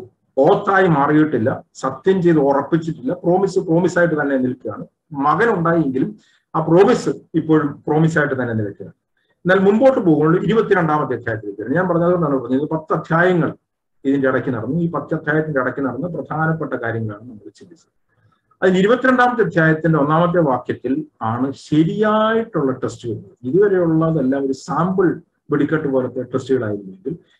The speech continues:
ഇവിടെയാണ് ദൈവം അബ്രഹാമിനെ പരീക്ഷിച്ചു എന്ന് പറഞ്ഞുകൊണ്ട് പരീക്ഷിക്കുന്നത്. ഇല്ലെങ്കിൽ ദൈവവനത്തിൽ ദൈവം അബ്രഹാമിനെ പരീക്ഷിക്കുകയാണെന്ന് പറഞ്ഞിരിക്കുന്നത്. ഇതുവരെ അതിന്റെ മുമ്പ്, മുമ്പ് പരീക്ഷയാണ് എന്ന്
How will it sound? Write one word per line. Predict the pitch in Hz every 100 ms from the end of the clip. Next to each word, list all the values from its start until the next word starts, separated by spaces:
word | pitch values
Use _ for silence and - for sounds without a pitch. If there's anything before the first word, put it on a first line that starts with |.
| -
ഇവിടെയാണ് | 269 - 262 214 175 180 214 240 - -
ദൈവം | 131 143 180 202
അബ്രഹാമിനെ | 170 170 170 180 185 196
പരീക്ഷിച്ചു | - 139 151 190 165 214 -
എന്ന് | 214 190 202 185
പറഞ്ഞുകൊണ്ട് | 170 214 262 269 214
പരീക്ഷിക്കുന്നത്. | 156 - - - _ _ _ _ _ -
ഇല്ലെങ്കിൽ | 131 131 113 - _ -
ദൈവവനത്തിൽ | 135 160 175 170 190 180
ദൈവം | 156 160
അബ്രഹാമിനെ | 147 160 175 180
പരീക്ഷിക്കുകയാണെന്ന് | 170 147 185 170 185 147 123
പറഞ്ഞിരിക്കുന്നത്. | 110 101 - _ _ _ _ -
ഇതുവരെ | 170 214 196
അതിന്റെ | 202 202
മുമ്പ്, | 196 190
മുമ്പ് | 175 175 175 160
പരീക്ഷയാണ് | 143 151 170 196 165 165 180
എന്ന് | 165